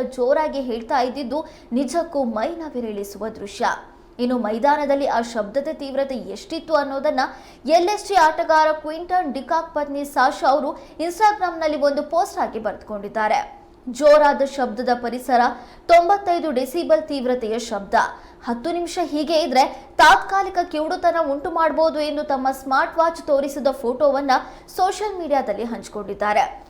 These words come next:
ಇಲ್ಲಿ ಧೋನಿ ಅಭಿಮಾನಿಗಳ ಹರ್ಷೋದ್ಗಾರ ಎಷ್ಟರ ಮಟ್ಟಿಗೆ ಇತ್ತು ಅನ್ನೋದನ್ನ ಲೆಕ್ಕ ಹಾಕಬಹುದು. ನಾವು ಸಾಕಷ್ಟು ಜನ ಕ್ರಿಕೆಟಿಗರನ್ನ ನೋಡಿರ್ತೀವಿ,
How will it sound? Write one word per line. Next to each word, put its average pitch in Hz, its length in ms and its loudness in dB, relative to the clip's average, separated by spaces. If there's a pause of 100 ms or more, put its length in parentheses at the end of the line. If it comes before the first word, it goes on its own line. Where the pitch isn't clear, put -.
(120)
ಇಲ್ಲಿ 247 240 2
ಧೋನಿ 254 280 4
ಅಭಿಮಾನಿಗಳ 285 640 2
ಹರ್ಷೋದ್ಗಾರ 262 720 4 (420)
ಎಷ್ಟರ 320 500 4 (120)
ಮಟ್ಟಿಗೆ 330 360 0
ಇತ್ತು 277 300 -4
ಅನ್ನೋದನ್ನ 269 480 4
ಲೆಕ್ಕ 233 380 -4
ಹಾಕಬಹುದು. 208 880 -6 (680)
ನಾವು 359 240 2
ಸಾಕಷ್ಟು 349 560 4
ಜನ 339 240 -8
ಕ್ರಿಕೆಟಿಗರನ್ನ 262 760 -4
ನೋಡಿರ್ತೀವಿ, 196 760 -8